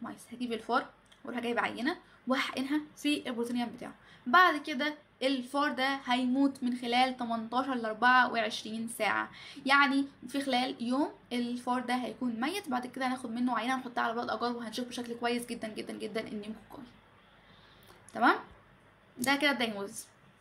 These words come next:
بسيط ان شاء الله. التريتمنت، التريتمنت ده ما كانش عليكم في الداتا الجديده، يعني الدكتور منزلاها، بس قلنا، يعني قلت نعرفه وخلاص، مش، مش مشكله يعني.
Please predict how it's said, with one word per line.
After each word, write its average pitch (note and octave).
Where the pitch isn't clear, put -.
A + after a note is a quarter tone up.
بسيط B3
ان A3+
شاء -
الله. A3+
التريتمنت، F4
التريتمنت E4
ده D#4
ما A#3
كانش C#4
عليكم C4
في C#4
الداتا B3+
الجديده، B3
يعني C4
الدكتور C4+
منزلاها، B3
بس D4+
قلنا، D#4+
يعني B3+
قلت E4
نعرفه D#4
وخلاص، B3+
مش، B3
مش -
مشكله C#4+
يعني. G#3